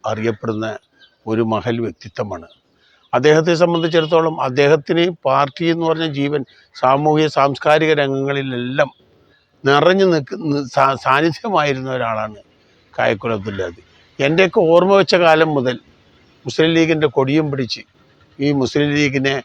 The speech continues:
വളർത്തിക്കൊണ്ടുവരാൻ ഏറെ പാടുപെട്ട്, ഏറെ ത്യാഗം ചെയ്ത മഹൽ വ്യക്തിത്വത്തിൻ്റെ ഒരു ഉടമയാണ് അദ്ദേഹം. അദ്ദേഹത്തെ സംബന്ധിച്ചിടത്തോളം എല്ലാവർക്കും, ഇവിടുത്തെ ചെറുത് വലുത്, അദ്ദേഹത്തിൻ്റെ പ്രായമുള്ളവർക്കെല്ലാം അദ്ദേഹത്തെപ്പറ്റി അറിയാം.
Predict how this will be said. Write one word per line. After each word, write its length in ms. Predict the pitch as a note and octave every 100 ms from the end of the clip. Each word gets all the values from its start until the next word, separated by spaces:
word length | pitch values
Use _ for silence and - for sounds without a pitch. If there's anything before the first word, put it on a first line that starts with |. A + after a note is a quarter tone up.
| _ _ - B2 C3
വളർത്തിക്കൊണ്ടുവരാൻ 880 | D3+ E3+ G3 F3+ D#3 C#3 B2+ A#2+ G2 - _ _ _ - B2+ D3
ഏറെ 280 | F3 F3 D#3+ E3+ - B2+
പാടുപെട്ട്, 600 | B2 C#3 D#3 C3+ - - - _ _ _ - C3+
ഏറെ 240 | E3 E3+ F#3 - _ - C#3
ത്യാഗം 380 | C3+ D3+ F#3+ E3+
ചെയ്ത 180 | C#3+ A2 G#2 - _ - A#2+
മഹൽ 260 | C3 C3 F3 D#3
വ്യക്തിത്വത്തിൻ്റെ 760 | A#2 D3 B2 B2 C3 B2 A#2+ C3 - A#2+
ഒരു 100 | A#2+
ഉടമയാണ് 360 | A#2+ A#2 B2 A#2+ F#2
അദ്ദേഹം. 260 | F2+ E2 _ _ _ - B2
അദ്ദേഹത്തെ 400 | C#3+ D#3+ E3 E3+ E3
സംബന്ധിച്ചിടത്തോളം 760 | D#3 D#3 C3+ D3 C#3 C#3 C#3+ C3 - - B2+
എല്ലാവർക്കും, 640 | D#3+ F3+ F#3 F3+ E3 C#3+
ഇവിടുത്തെ 300 | C#3 C#3+ - C#3+
ചെറുത് 280 | C3+ C#3 D#3 C#3+
വലുത്, 300 | C3 C3 D3+ - _ _ C3
അദ്ദേഹത്തിൻ്റെ 640 | B2+ D#3 E3+ E3+ G#3+ E3+ D3+
പ്രായമുള്ളവർക്കെല്ലാം 1040 | C#3 C3+ C#3+ C#3 C3+ A#2 C3+ C#3+ E3 F3+ -
അദ്ദേഹത്തെപ്പറ്റി 640 | B2 B2+ C3 - B2 B2 B2+ A#2+
അറിയാം. 340 | A#2 C3